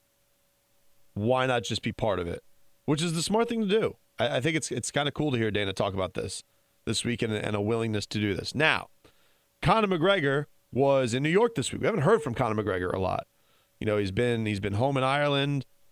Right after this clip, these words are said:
uh, or in L A. His, his fiance is gonna give birth, uh, in a couple months. You know, he said, he said from the get that he was going to, he was going to, uh, a-, after winning the lightweight title, he was gonna take a break,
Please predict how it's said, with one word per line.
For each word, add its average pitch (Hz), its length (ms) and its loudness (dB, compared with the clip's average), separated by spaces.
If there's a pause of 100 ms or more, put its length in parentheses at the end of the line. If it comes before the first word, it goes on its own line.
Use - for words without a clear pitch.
(180)
uh, 95 140 0
or 110 240 0
in 98 60 -2
L 95 200 0
A. 143 280 2
His, 104 300 -2
his 101 140 -4
fiance 120 460 -2
is 123 60 -2
gonna 120 160 -2
give 113 180 -2
birth, 127 320 0
uh, 117 320 2
in 120 80 -2
a 120 40 -2
couple 120 260 0
months. 127 400 -2 (560)
You 117 100 0
know, 101 140 2
he 101 100 0
said, 143 380 0 (260)
he 160 140 0
said 220 180 2
from 190 140 -2
the 160 60 0
get 135 280 2
that 107 140 -2
he 123 160 2
was 123 180 0
going 117 320 0
to, 107 500 0 (840)
he 143 160 0
was 135 160 2
going 127 320 2
to, 120 320 0
uh, 113 500 2
a-, - 20 -8
after 143 320 0
winning 147 240 0
the 135 120 2
lightweight 131 340 2
title, 101 400 0 (480)
he - 100 -4
was 110 80 0
gonna 110 140 0
take 104 160 -2
a 107 60 -2
break, 160 420 0